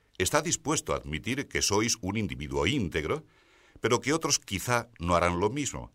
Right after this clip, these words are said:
y pueden publicar que eres un ladrón. ¿Cómo demuestras que no eres un ladrón?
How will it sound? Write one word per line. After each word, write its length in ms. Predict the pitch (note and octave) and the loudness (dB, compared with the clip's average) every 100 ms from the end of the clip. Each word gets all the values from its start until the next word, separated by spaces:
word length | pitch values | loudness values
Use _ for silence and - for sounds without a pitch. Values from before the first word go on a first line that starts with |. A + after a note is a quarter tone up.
| _ - | _ -10
y 120 | D2 | -4
pueden 320 | E2+ F#2 G2 | 2 4 4
publicar 500 | G#2 G#2 A2+ G#2 A2 | 0 -4 2 2 2
que 140 | F2+ | -2
eres 200 | D2 D#2 - | -2 -2 -2
un 200 | E2 F2 | 0 4
ladrón. 460 | F2 F2 C2 A1 - _ _ _ _ _ | 4 4 0 -4 -14 _ _ _ _ _
¿Cómo 240 | G2 A#2 | 0 2
demuestras 540 | C#3 D3 D#3+ - D2 D2 | 2 0 -2 -4 -6 -8
que 120 | C#2+ | -6
no 120 | C#2 | -4
eres 160 | C#2+ - | -4 -2
un 100 | E2+ | 2
ladrón? 400 | G2+ D3+ G#2 | 2 0 -6